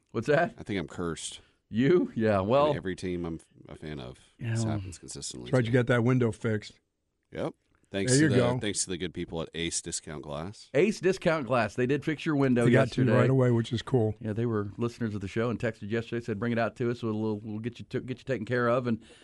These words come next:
Speaker 1: appreciate them at Ace Discount Glass and all of our great partners out there that, uh, make it happen. Uh, but, yeah, that was, that was curious to me. Uh, but in the end, Astros get the win. And,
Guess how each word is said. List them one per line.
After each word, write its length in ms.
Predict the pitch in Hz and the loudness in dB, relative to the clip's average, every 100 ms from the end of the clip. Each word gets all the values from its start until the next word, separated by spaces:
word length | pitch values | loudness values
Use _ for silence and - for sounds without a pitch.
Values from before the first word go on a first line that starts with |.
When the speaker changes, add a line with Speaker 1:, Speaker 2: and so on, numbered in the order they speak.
| _ | _
Speaker 1:
appreciate 460 | - 123 - 104 | -6 -4 0 0
them 140 | 110 101 | 2 2
at 80 | 104 | 2
Ace 180 | 101 | 0
Discount 460 | - 107 - 104 87 | -2 -4 -2 -2 0
Glass 360 | 101 107 110 107 | 0 0 0 -2
and 80 | |
all 160 | 107 110 | 0 0
of 100 | 95 | 0
our 180 | 98 90 - _ - | 0 -2 -6 _ -2
great 180 | 110 | -2
partners 460 | 127 131 120 131 127 | 2 2 4 2 4
out 180 | 131 - | 2 2
there 240 | 131 147 | 2 2
that, 240 | 123 - 131 | 2 0 2
uh, 120 | 117 | 4
make 200 | 131 123 | 4 2
it 60 | |
happen. 360 | 123 151 202 190 - - - _ | 2 2 2 0 -4 -20 -20 _
Uh, 140 | 113 | -4
but, 140 | 117 147 | 0 2
yeah, 100 | 147 | 4
that 160 | 165 | 4
was, 180 | 190 160 | 2 2
that 100 | 180 | 4
was 100 | 208 | 2
curious 420 | - 202 170 135 - | 4 4 4 2 0
to 80 | 131 | 0
me. 280 | 139 117 101 | 2 2 0
Uh, 360 | 104 107 107 110 | 0 2 2 2
but 280 | 110 117 123 | 2 0 2
in 80 | |
the 140 | 120 127 | 4 4
end, 260 | 135 127 - | 4 2 2
Astros 380 | 113 135 135 | 0 0 -2
get 160 | 120 127 | 0 0
the 60 | 117 | 2
win. 200 | 143 127 | 2 4
And, 200 | 120 | 2